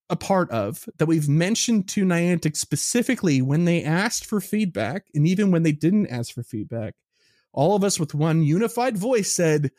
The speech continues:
"No, don't." And they said, "We know better." Do you know better than all of us that play this game day in, day out?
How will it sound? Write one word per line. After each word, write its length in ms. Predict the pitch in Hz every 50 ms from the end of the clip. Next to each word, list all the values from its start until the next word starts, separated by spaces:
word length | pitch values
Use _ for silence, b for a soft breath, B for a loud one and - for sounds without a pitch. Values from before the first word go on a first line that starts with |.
| b b b b b _ -
"No, 680 | 127 131 156 165 175 185 196 202 196 214 202 220 190 - _ _ _ 143 135 - _
don't." 680 | - 139 131 127 120 113 95 78 - - - - - _ _ _ _ _ _ _ _ _ _ _ _
And 140 | - 165 190
they 100 | 202 208
said, 320 | 190 - 226 214 208 190
"We 380 | - 151 147 180 214 240 240 240
know 500 | 233 214 208 208 208 208 214 208 185 156 - _
better." 440 | 135 135 139 131 117 104 101 - - _ _ _ _ _ _ _ _ _ _ _ _ 135
Do 160 | - 135 147
you 220 | 170 175 190 190 202
know 160 | 202 202 190
better 300 | 185 202 208 208 208 202
than 160 | 180 180 180
all 200 | 165 175 180 185
of 80 | 175 175
us 180 | 185 185 - -
that 160 | 185 175 -
play 240 | - 160 147 160 165
this 200 | 175 175 - -
game 320 | - 170 170 175 170 156
day 280 | 143 147 143 151 156 160
in, 120 | 165 160
day 200 | 156 151 151 151
out? 260 | 151 160 175 185 180